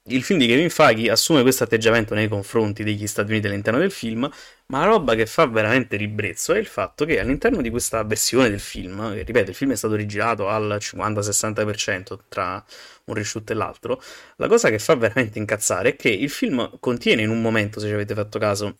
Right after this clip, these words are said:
la prova di quello che vi sto dicendo, la prova del fatto che quello che vi dico non è una supposizione, ma è qualcosa di estremamente concreto.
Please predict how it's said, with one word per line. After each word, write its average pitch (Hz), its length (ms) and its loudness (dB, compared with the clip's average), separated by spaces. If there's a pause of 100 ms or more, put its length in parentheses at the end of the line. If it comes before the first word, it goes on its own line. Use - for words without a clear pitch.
la 127 180 4
prova 120 220 8
di 110 80 2
quello 110 160 6
che 107 100 2
vi 107 120 -2
sto - 100 0
dicendo, 107 420 0
la 104 80 0
prova 113 180 2
del 107 100 -2
fatto 117 260 -4
che 104 140 -10
quello 131 180 2
che 117 80 0
vi 110 120 -2
dico 113 360 -2 (280)
non 107 140 -4
è 120 80 6
una 117 120 4
supposizione, 107 840 0 (140)
ma 104 200 -2
è 117 340 2
qualcosa 113 320 2
di 104 80 2
estremamente 107 500 0
concreto. 101 560 0